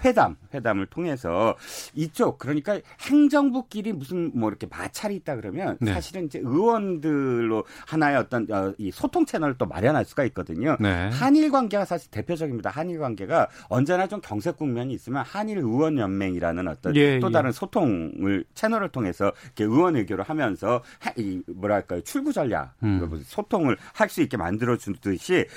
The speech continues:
Speaker 1: 의원 외교의 하나의 어떤, 그럴까요, 뭐랄까요, 대표로서 그런 활동도, 어, 사실 국회의장이 하는 활동 중에 하나입니다.
Speaker 2: 국회의장이 국회가 잘 안 풀릴 때 뭐 직권상정 검토할 수 있다, 뭐 이런 얘기들 많이 하곤 했었는데,
Speaker 1: 네.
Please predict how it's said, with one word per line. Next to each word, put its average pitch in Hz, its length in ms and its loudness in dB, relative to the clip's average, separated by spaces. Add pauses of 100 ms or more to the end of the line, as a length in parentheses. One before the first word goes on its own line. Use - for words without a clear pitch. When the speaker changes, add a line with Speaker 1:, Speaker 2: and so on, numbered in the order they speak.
(120)
Speaker 1:
의원 240 220 6
외교의 190 540 0
하나의 170 300 -4
어떤, 135 520 0
그럴까요, 95 520 -4
뭐랄까요, 90 400 -4
대표로서 123 840 0 (260)
그런 165 500 4
활동도, 156 760 0 (260)
어, 90 220 0
사실 95 420 -2
국회의장이 110 480 -2
하는 147 320 -4
활동 131 300 -6
중에 - 140 -14
하나입니다. 95 380 -12 (260)
Speaker 2:
국회의장이 131 920 4 (140)
국회가 135 340 0
잘 135 160 2
안 95 140 0
풀릴 107 220 -4
때 - 120 -6
뭐 95 120 -2
직권상정 131 1000 2
검토할 107 460 0
수 - 180 -8
있다, 104 220 -2
뭐 101 100 4
이런 123 200 6
얘기들 113 240 4
많이 95 260 2
하곤 110 240 0
했었는데, 98 560 0
Speaker 1:
네. 127 220 4